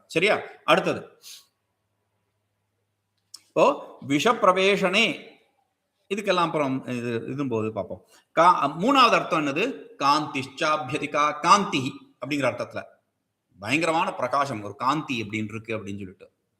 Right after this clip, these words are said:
ஈர்ப்பு காந்தி இருக்கு அப்படின்றதுனால. இது என்ன அப்படின்னா,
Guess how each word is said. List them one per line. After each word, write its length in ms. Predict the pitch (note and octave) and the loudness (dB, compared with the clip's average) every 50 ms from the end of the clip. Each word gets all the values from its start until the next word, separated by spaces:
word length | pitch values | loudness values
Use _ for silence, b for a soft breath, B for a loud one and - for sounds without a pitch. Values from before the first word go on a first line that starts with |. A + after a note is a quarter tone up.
| _ _ _ _ _ _ _ | _ _ _ _ _ _ _
ஈர்ப்பு 440 | - C3+ C#3+ C#3 C3+ - G#2 - | 2 2 2 2 0 -6 -10 -10
காந்தி 420 | - - A2+ A#2+ A#2 A2 G2+ - - - | -8 -6 -6 -6 -6 -6 -10 -14 -8 -4
இருக்கு 320 | C#3 C#3 C3+ C3+ - B2 | -4 -2 -2 -2 -2 -4
அப்படின்றதுனால. 560 | G#2 G#2+ G2 G2+ G2 F#2+ F2 F2 F2 E2+ - - _ _ _ _ _ _ | -2 -4 -6 -6 -8 -10 -10 -10 -10 -12 -12 -14 _ _ _ _ _ _
இது 200 | - F3 A#3 D4 | 0 4 6 8
என்ன 240 | C4 A#3 A3+ A3+ G3+ | 8 8 8 6 6
அப்படின்னா, 560 | E3+ D3+ C3+ A#2 A2 G2+ G#2 A#2+ C#3+ F#3+ G3+ | 6 4 2 2 2 0 0 0 0 0 -2